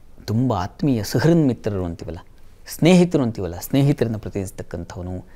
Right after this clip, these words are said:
ಸೋದರ ಮಾವನ್ನ ಪ್ರತಿನಿಧಿಸ್ತಕ್ಕಂಥವನು, ಬಂಧುಗಳನ್ನ ಪ್ರತಿನಿಧಿಸ್ತಕ್ಕಂಥವನು,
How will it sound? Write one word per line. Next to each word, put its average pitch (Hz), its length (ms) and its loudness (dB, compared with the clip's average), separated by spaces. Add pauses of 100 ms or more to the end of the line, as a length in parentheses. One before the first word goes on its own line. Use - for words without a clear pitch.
(260)
ಸೋದರ 190 420 12
ಮಾವನ್ನ 123 400 2 (300)
ಪ್ರತಿನಿಧಿಸ್ತಕ್ಕಂಥವನು, 90 1120 -4
ಬಂಧುಗಳನ್ನ 170 540 6 (340)
ಪ್ರತಿನಿಧಿಸ್ತಕ್ಕಂಥವನು, 92 1160 -6